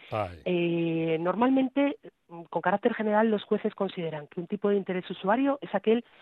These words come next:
Speaker 2: superior al veinte por ciento tae, ¿vale?
Speaker 1: Ujú.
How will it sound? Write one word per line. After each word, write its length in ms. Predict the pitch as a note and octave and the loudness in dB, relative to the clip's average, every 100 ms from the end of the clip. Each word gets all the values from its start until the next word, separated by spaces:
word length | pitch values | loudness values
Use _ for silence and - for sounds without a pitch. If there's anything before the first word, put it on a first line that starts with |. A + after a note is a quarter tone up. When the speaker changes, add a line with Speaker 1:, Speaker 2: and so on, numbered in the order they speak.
| - | -18
Speaker 2:
superior 400 | - F#3 G#3 C4+ | -6 0 4 6
al 100 | G#3+ | 6
veinte 220 | F#3 E3 | 4 -4
por 160 | F3 D#3+ | -6 -6
ciento 280 | E3+ D3+ C#3 | -6 -8 -10
tae, 240 | B2+ A2+ _ _ _ _ _ | -12 -14 _ _ _ _ _
¿vale? 160 | - F#3 | -12 -10
Speaker 1:
Ujú. 140 | G2 | -12